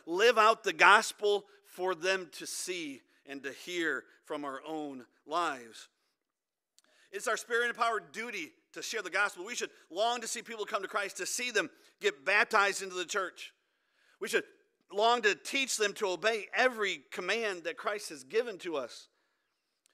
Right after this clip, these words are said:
so that they might join in the process of making disciples themselves until the nations are reached. That's what we'll be talking about this morning, what it means to make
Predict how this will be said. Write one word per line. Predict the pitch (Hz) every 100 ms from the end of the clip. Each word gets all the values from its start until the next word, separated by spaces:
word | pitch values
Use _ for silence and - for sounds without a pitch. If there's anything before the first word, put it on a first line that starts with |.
| _ -
so | -
that | 190 151
they | 185 226
might | 220 202 165
join | 139 180 220 220
in | 208
the | 175
process | 170 190 185 170 143
of | 139
making | 135 180 180 175
disciples | 147 - 151 156 143 131
themselves | 117 107 - 113 98 92 - _ _ _ _ _ _ _ _ -
until | 151 - - 214 135 135 160 _ _ _ _ _
the | -
nations | 113 113 135 165 - 160 147 135 -
are | 117 120 113 110 _ _ _
reached. | 98 110 _ - - _ _ _ _ _ _ _ _ _
That's | 185 247 - -
what | 190 156
we'll | 170
be | 156
talking | 160 180 156 123
about | 107 101 _
this | 113 -
morning, | 104 92 95 _ _ _ _ _ _ -
what | 170
it | 156
means | 143 185 147 143 -
to | -
make | 120 123 131 -